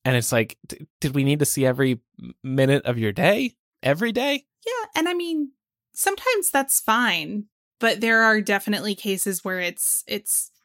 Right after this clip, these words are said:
Speaker 2: chronic.
Speaker 1: Yeah. Right. Like, trips.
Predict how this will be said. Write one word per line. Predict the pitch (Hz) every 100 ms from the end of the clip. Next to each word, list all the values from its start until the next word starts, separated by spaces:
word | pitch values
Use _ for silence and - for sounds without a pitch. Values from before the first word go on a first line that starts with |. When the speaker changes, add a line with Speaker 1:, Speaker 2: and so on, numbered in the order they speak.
| -
Speaker 2:
chronic. | 208 180 - - - _ _ _ -
Speaker 1:
Yeah. | 143 - _ _ -
Right. | 302 104 - _ - - -
Like, | 240 - -
trips. | - 262 196 - - -